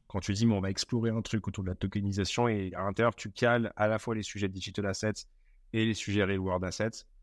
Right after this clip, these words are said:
que de dire qu'on va faire du trading de Bitcoin. Parce que ça, politiquement, ça passait pas trop. Donc en fait,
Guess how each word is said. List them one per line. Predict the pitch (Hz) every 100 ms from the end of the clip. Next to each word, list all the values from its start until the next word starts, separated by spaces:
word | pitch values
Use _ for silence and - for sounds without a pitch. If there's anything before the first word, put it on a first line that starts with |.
| _ _ -
que | -
de | 123 107
dire | 104 127 123
qu'on | - 90
va |
faire | 95 107
du | 95
trading | 107 98
de | 98
Bitcoin. | 92 - 98 90
Parce | 85
que | 92
ça, | - 104
politiquement, | - 101 - 98 110
ça | 117 95
passait | 95 -
pas | 110
trop. | - 117 - _ - - - -
Donc | 104 98
en | 95
fait, | 131